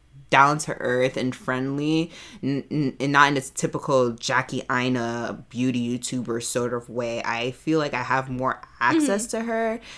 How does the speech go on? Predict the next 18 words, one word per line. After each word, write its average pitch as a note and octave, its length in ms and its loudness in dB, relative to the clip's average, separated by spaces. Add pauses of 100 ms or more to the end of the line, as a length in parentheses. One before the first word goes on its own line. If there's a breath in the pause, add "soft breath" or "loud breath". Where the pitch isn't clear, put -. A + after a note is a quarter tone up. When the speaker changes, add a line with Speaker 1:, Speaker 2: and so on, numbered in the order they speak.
Speaker 1:
and D#3 100 -6
I'm D#3 100 0
like, D#3 220 -10
Wow, D3+ 500 10
finally, C3+ 720 2
someone E3 280 2
I D3 80 2
could C#3 160 -4
watch B2+ 460 0
comfortably A2+ 720 -6
and B2 460 -4
kick - 240 -2
it B2+ 180 -4 (200)
with A#2 540 -6 (100)
offline, A#2+ 760 -2
you A2+ 80 -8
know? A2+ 380 -6 (480 loud breath)
Um, A#2+ 880 -2